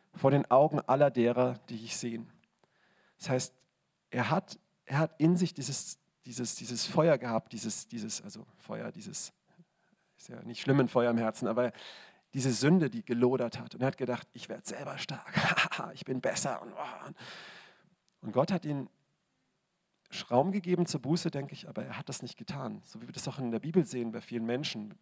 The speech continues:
zum Beispiel Judas, wo Jesus sagt, „Einer von euch wird mich verraten.“ Und er sagt, „Etwa ich?“ Er lügt, er könnte umkehren. Ja. Und Jesus guckt ihn noch an und sagt, „Was du tun musst, tu schnell.“ Und er denkt, „Ja, ich mach's“, anstatt zu sagen, „Oh, Jesus hat's kapiert, ich lass es lieber.“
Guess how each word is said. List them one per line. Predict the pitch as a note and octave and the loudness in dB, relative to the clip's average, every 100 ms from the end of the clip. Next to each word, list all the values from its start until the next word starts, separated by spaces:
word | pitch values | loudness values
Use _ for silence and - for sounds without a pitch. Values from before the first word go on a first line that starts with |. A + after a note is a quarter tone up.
| - | -16
zum | A2 | -10
Beispiel | - G#2+ | -6 2
Judas, | D3+ E3 - - - - - | 4 4 0 -4 -12 -14 -14
wo | |
Jesus | A2+ A#2+ A#2 | -12 -10 -8
sagt, | A#2 A2+ - | -8 -8 -6
„Einer | A#2+ C3 | -4 -2
von | C3 | 0
euch | A#2+ | -2
wird | B2 - | -4 -10
mich | - | -8
verraten.“ | A#2+ C3 F3 - | -8 -6 -8 -8
Und | A2+ | -10
er | |
sagt, | A#2 - _ _ _ _ _ - | -12 -16 _ _ _ _ _ -20
„Etwa | - A2 | -12 -2
ich?“ | D3 G#3+ - _ - | 0 0 -2 _ -6
Er | A2+ | 2
lügt, | B2 A3 - - _ | 6 6 4 -14 _
er | G#2 | -10
könnte | C#3+ C#3 | -6 -4
umkehren. | - G3 C#3+ - G#2+ | -4 -4 -4 -4 -8
Ja. | A#2 _ - _ - | -14 _ -20 _ -10
Und | A#2 | -6
Jesus | C3+ C#3+ | -4 2
guckt | F3+ - | 2 2
ihn | D3+ | 2
noch | C#3+ | 4
an | E3 G#3+ | 6 4
und | C3+ | 4
sagt, | A2 - _ | 2 0 _
„Was | - - | -12 -10
du | - | -8
tun | - F3+ | -2 2
musst, | F#3+ - | 2 0
tu | B2 | -6
schnell.“ | - C3 D3+ | -4 -2 -4
Und | A2 | -4
er | A2 | -6
denkt, | A2 A#2+ A#2+ _ _ _ _ | -6 -10 -12 _ _ _ _
„Ja, | D3 C#4+ E3+ C3 | 0 2 2 -2
ich | E3+ | -2
mach's“, | F#3+ - - | -4 -4 -10
anstatt | A#2 A2+ | -10 -12
zu | - | -16
sagen, | G#2 G#2+ A2 | -18 -18 -12
„Oh, | G#2 A2+ _ _ _ _ | -12 -12 _ _ _ _
Jesus | A2 B2+ C#3+ | -6 -4 -2
hat's | C3+ - | -2 -4
kapiert, | - C3+ - | -8 -4 -4
ich | - | -6
lass | - - | -8 -6
es | - | -8
lieber.“ | B2+ - | -12 -18